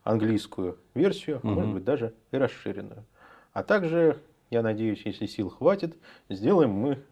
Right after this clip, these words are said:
Speaker 1: карту мест незаконного содержания и пыток. Картографируем, так сказать, э, ту систему, э, похищений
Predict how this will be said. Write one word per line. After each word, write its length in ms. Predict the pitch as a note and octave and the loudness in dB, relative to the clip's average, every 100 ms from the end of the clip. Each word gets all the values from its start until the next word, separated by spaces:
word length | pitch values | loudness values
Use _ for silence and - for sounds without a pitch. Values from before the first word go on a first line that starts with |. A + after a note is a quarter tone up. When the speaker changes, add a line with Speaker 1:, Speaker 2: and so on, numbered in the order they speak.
| _ | _
Speaker 1:
карту 460 | - F#2+ - - - _ _ _ - | 2 2 2 -6 -14 _ _ _ -6
мест 380 | G#2 E3 - - | -2 -2 -2 -10
незаконного 720 | G2 F2 - C#3 C3 A2+ G#2 | -8 -6 -4 -4 0 -2 -2
содержания 580 | - - F#2+ G#2 A2 G2+ | -8 -8 -2 0 0 -2
и 120 | G#2 | -10
пыток. 420 | - - - - _ _ - - | -12 -14 -14 -20 _ _ -20 -4
Картографируем, 760 | F#3+ F#3+ D3+ C3 - G#2 F#2 F2+ | -2 2 8 6 6 -2 -2 -4
так 160 | - | -6
сказать, 440 | - F#2+ F#2+ E3 - - - - - - | -4 -2 0 -2 -4 -20 -20 -20 -12 0
э, 800 | G2 G2+ G2 G2 F#2+ G2 F#2+ F#2 - _ _ _ _ - | 4 6 6 4 4 2 0 -2 -8 _ _ _ _ -6
ту 140 | - C3 | 0 0
систему, 640 | A2 - C3+ A2 G2 F2 - _ - - - _ - | 0 -4 0 2 2 -4 -12 _ -20 -20 -20 _ -6
э, 520 | F#2+ F#2+ F#2 F2+ F2+ | -2 0 0 0 -2
похищений 800 | A#2+ - A#2+ - A#2+ F#2+ F2+ - | -4 -4 -4 -2 -2 -2 -4 -10